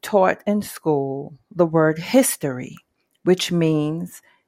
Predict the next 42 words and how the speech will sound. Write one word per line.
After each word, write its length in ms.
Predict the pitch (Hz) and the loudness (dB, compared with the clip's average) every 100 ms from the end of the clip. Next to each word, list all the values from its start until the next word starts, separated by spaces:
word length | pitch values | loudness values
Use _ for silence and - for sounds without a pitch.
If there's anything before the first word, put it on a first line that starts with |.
| - | 2
that's 260 | 190 240 - | 2 2 0
the 120 | 214 | -4
timeline 1000 | 208 - 214 214 214 185 160 151 - 170 - | -4 0 4 4 4 2 2 2 -4 -6 -6
of 160 | 151 | -2
the 180 | 165 - - | -2 0 0
earth 360 | 185 165 170 | 2 0 -4
and, 260 | 170 165 165 _ - _ _ _ | -4 -4 -6 _ -20 _ _ _
you 140 | 175 180 | -6 -2
know, 180 | 170 | -2
the 80 | 165 | -2
things 360 | - 190 185 170 | 0 2 2 4
that 120 | 170 | 2
happened 500 | 170 170 165 156 160 | 4 2 2 -2 -2
years 220 | 143 139 | -2 -2
ago. 480 | 147 233 233 - - _ - _ _ _ _ _ - | -2 0 0 0 -10 _ -20 _ _ _ _ _ -4
But 300 | 190 214 214 | 4 4 4
they 100 | 233 | 2
have 300 | 254 427 427 | 4 2 2
the 100 | - | 4
words 340 | 202 185 180 - | 6 4 2 2
H 260 | 185 196 | 2 2
I 160 | 185 156 - | 2 2 2
S 240 | 175 - | -2 -2
in 140 | 156 | -8
front, 380 | 151 143 127 - _ _ - _ - | -6 -4 -4 -6 _ _ -20 _ -10
which 400 | 160 180 180 - | 0 0 0 0
whenever 300 | 180 202 233 | 2 4 6
I 160 | 269 254 | 4 4
hear 260 | 208 170 | 2 0
the 80 | 160 | 0
word, 260 | 151 151 147 | 2 2 2
I 100 | 151 | 0
think 420 | - 156 147 - _ _ _ - | -2 -2 -2 -8 _ _ _ 0
of 140 | 170 | 2
a 60 | 190 | 4
man. 400 | 233 247 143 - | 6 4 2 -2
It's, 180 | 160 - | -4 0
it's 160 | 175 165 | 0 0
his, 560 | - 269 180 - - - | 4 6 6 2 -14 -4
a, 240 | 165 - 160 | -2 -2 -2
a 40 | |
male. 500 | 190 220 165 110 | 2 2 2 -2